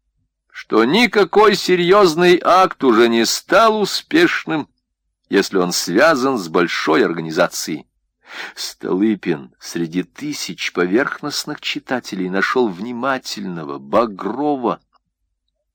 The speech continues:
что с тысяча девятьсот шестого года у Ц К эсеров сплошь провалы актов,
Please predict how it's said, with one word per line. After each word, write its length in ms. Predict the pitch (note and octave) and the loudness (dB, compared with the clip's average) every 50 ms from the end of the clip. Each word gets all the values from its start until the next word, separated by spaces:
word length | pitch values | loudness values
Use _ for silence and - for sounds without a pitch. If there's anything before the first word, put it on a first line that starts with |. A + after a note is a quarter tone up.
| _ _ _ _ - - - - - - | _ _ _ _ -18 -14 -14 -12 -10 -8
что 300 | - - - F3 F3 E3+ | -8 -2 2 4 4 4
с 160 | - - - | 4 0 -4
тысяча 460 | - - - - - - - - G#2+ F#2+ | -4 0 0 2 2 2 0 0 -2 0
девятьсот 360 | G2+ G3 F#3+ - A3 G#3+ - | 0 -2 0 0 0 0 0
шестого 640 | - - F#3 - - - - G#3+ G3+ E3+ D#3+ D3+ | 0 0 0 0 0 2 4 4 6 6 6 4
года 420 | C#3 C#3 - B3+ A3+ D#3+ G#2+ G2 F#2+ | 2 2 2 2 4 4 6 4 4
у 100 | G2+ G#2+ | 4 4
Ц 240 | - - - D#3 | 2 0 0 -2
К 400 | C#3+ - G#3+ G#3+ G#3 G3+ F#3 E3+ | 0 2 2 4 4 6 6 6
эсеров 540 | D#3+ - - - - A3+ A3+ G#3 G3 E3 - | 4 4 2 2 2 2 4 4 4 4 2
сплошь 540 | - - - - A#2 F3 A#3 F#3+ - - - | 0 -2 -4 -2 0 2 4 4 2 0 -4
провалы 680 | - A#2+ C#3+ C#3+ C#3+ E3 F#3+ G3 B2+ G2 F2+ F2 - - | 0 2 2 4 4 4 4 6 6 6 4 2 2 2
актов, 540 | G#2 G2+ - - - - F#2 - - - | 2 0 0 0 -4 -4 -4 -4 -4 -8